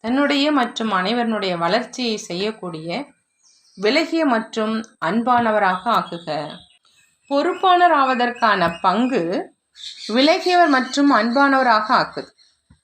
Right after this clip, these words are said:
ஒருவேளை பொறுப்பு உணர்விற்கான அந்த பயிற்சி இயல்பாகவும் சுலபமாகவும் இருக்குது அப்படின்னா எப்பொழுதும் தன்னுடைய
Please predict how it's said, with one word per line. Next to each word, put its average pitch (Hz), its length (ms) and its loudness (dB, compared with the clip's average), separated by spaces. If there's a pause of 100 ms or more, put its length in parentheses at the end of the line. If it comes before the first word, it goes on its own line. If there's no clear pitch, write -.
(440)
ஒருவேளை 262 500 2 (640)
பொறுப்பு 320 320 0
உணர்விற்கான 262 680 2
அந்த 208 220 2
பயிற்சி 233 600 -2 (840)
இயல்பாகவும் 277 960 2
சுலபமாகவும் 247 960 2 (360)
இருக்குது 254 380 0
அப்படின்னா 202 500 0 (760)
எப்பொழுதும் 330 580 0
தன்னுடைய 226 440 2